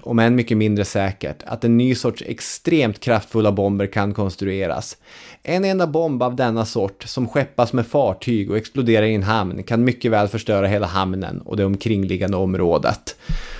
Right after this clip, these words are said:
Och sen går Einstein över till rekommendationer, till exempel säkra en, eh, amerikansk tillgång till uran samt ställ stora statliga resurser tillgängliga för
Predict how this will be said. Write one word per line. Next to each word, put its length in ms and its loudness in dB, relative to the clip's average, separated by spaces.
Och 100 -2
sen 220 2
går 140 2
Einstein 640 0
över 320 -2
till 220 -4
rekommendationer, 1160 0
till 160 2
exempel 680 0
säkra 520 2
en, 320 0
eh, 180 -2
amerikansk 420 0
tillgång 360 0
till 160 -4
uran 460 2
samt 480 0
ställ 480 2
stora 560 2
statliga 560 2
resurser 760 0
tillgängliga 840 2
för 200 -2